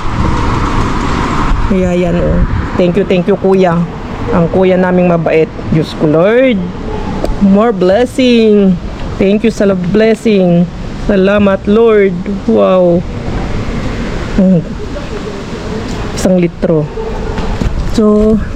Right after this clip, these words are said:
tawagan ko lang si Kaiket. Si Kumari kong Kaiket. Kukunin ko lang yung iniwan ng babae dun, oh. Nag-e-edit ako, eh. Kunin ko lang ito. Iniwan niya dito.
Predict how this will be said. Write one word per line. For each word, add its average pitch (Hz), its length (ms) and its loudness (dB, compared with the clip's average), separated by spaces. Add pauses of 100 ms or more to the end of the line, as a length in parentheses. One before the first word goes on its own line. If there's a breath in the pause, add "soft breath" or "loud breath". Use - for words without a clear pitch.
tawagan 196 380 0
ko 190 100 0
lang 190 140 0
si 202 100 -2
Kaiket. 123 520 -2 (760)
Si - 140 -2
Kumari 180 380 2
kong 180 200 0
Kaiket. 139 440 -2 (1300)
Kukunin 254 500 4
ko 247 120 2
lang 233 180 2
yung 233 160 4
iniwan 220 400 2
ng 202 140 2
babae 165 440 0
dun, 165 240 0
oh. 165 160 0 (1600)
Nag-e-edit 190 580 2
ako, 185 260 0
eh. 180 120 2 (920)
Kunin 196 320 2
ko 185 120 2
lang 170 180 0
ito. 160 260 0 (2000)
Iniwan 170 420 2
niya 165 160 0
dito. 151 320 0